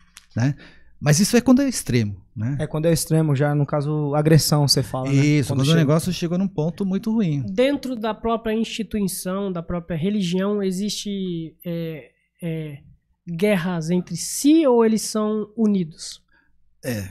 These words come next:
Speaker 1: como toda religião, não, não somos unidos, né? Existe conflito, muito
Speaker 3: Existe
Speaker 1: conflito.
Speaker 3: conflito.
Speaker 2: Mas por interesse ou conflito
Speaker 3: De ideias.
Speaker 2: de, de ideias?
Speaker 1: Não, por interesse.
Speaker 2: Por interesse?
Speaker 3: Nossa.
Speaker 1: É,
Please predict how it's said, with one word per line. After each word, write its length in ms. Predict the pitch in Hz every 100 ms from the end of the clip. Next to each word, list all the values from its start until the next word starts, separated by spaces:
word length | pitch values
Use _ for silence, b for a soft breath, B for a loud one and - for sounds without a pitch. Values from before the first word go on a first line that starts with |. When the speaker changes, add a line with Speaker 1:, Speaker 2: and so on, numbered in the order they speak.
| -
Speaker 1:
como 400 | 139 143 147 113
toda 240 | - 156 151
religião, 500 | 147 139 120 156 170
não, 200 | 151 180 -
não 240 | 151 160 -
somos 340 | 180 165 156
unidos, 480 | 160 107 95 - -
né? 280 | 107 131 151 b b -
Existe 480 | 120 113 127 -
conflito, 560 | 135 143 135 117 98 - -
muito 160 | 127 139
Speaker 3:
Existe 60 | -
Speaker 1:
conflito. 340 | 156 - 185
Speaker 3:
conflito. 180 | - _ -
Speaker 2:
Mas 240 | 165 170
por 160 | - 170
interesse 840 | 165 156 156 208 208 - 208 190 180
ou 280 | 143 165
conflito 800 | 160 165 151 - 160 156 156 147 135
Speaker 3:
De 100 | 180
ideias. 420 | 196 180 147 - 131
Speaker 2:
de, 240 | 147 156
de 120 | 143
ideias? 520 | 139 143 123 120 - 120
Speaker 1:
Não, 180 | 113 104 -
por 100 | 120
interesse. 460 | 117 123 104 -
Speaker 2:
Por 120 | 151
interesse? 540 | 147 135 151 160 - -
Speaker 3:
Nossa. 440 | 175 196 - 131 -
Speaker 1:
É, 200 | - 98